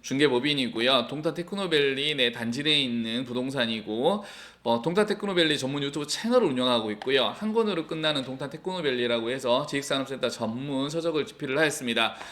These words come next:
아울러 블로그도 전문적으로 동탄 테크노밸리를 운영을 하고 있죠. 중개 프로그램을 사용하고 있어서 주목국으로 일하지 않습니다. 네이버 등에서 굉장히 유명한 부동산이다, 이런 내용이고요. 지식산업센터 전문가이면서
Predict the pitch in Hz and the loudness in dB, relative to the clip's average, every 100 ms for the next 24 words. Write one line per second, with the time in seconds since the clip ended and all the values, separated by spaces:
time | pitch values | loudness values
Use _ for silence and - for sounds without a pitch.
0 | - - 147 190 180 143 170 - 135 180 | 0 6 8 8 8 6 6 2 6 8
1 | 226 220 165 120 123 156 160 131 127 131 | 8 6 2 0 -2 0 0 2 -2 -4
2 | 135 135 180 208 180 131 110 107 131 131 | -6 -6 -4 -2 0 0 0 -2 -2 -2
3 | 175 175 110 - 120 107 - - - 147 | 2 2 2 0 -2 -2 -6 -18 -8 -2
4 | 151 180 180 240 247 226 214 190 175 180 | 6 6 6 0 2 4 2 2 0 4
5 | 175 170 160 123 107 120 113 151 135 - | 4 4 2 0 -2 -2 0 2 2 0
6 | 135 147 147 147 123 135 131 107 117 - | -4 -4 -4 -2 2 2 2 0 -4 -4
7 | 139 117 123 175 - - - - 123 160 | 0 6 6 6 2 -10 -16 0 8 10
8 | 214 208 196 165 143 139 139 110 147 170 | 10 8 4 0 0 2 0 0 0 0
9 | 131 120 117 110 117 107 139 131 117 113 | -2 -4 -2 -2 0 0 0 0 0 0
10 | 104 113 127 107 151 - 170 165 151 143 | -2 0 0 0 -4 -2 -4 -4 -4 -4
11 | - 107 123 139 156 147 120 123 123 113 | -2 -4 -4 0 2 2 2 -2 0 2
12 | 165 | 2